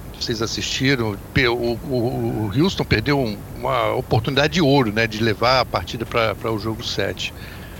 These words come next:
Né, deu a chance do, do Warriors ganhar, com o S-,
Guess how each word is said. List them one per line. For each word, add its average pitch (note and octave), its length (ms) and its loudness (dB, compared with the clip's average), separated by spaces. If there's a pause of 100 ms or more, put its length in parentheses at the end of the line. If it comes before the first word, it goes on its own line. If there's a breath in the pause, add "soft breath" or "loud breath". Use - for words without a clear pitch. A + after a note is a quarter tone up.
(100)
Né, A#2 180 2
deu B2 200 2
a A#2+ 40 2
chance B2 360 -2
do, A#2 280 0
do A2+ 200 0
Warriors A2+ 260 2
ganhar, C#3 340 2
com - 140 -2
o - 20 2
S-, - 160 -2